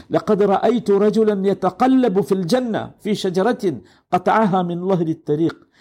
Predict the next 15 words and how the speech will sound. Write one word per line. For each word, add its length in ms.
വഴിയിലേക്ക് 880
നീണ്ടുകിടന്ന 720
ഒരു 260
വൃക്ഷം, 560
ആ 100
വൃക്ഷം 480
മുറിച്ച 400
കാരണത്താൽ 640
ഒരു 140
മനുഷ്യൻ 420
സ്വർഗത്തിലൂടെ 720
ഓടി 280
നടക്കുന്നത് 520
ഞാൻ 200
കണ്ടു. 440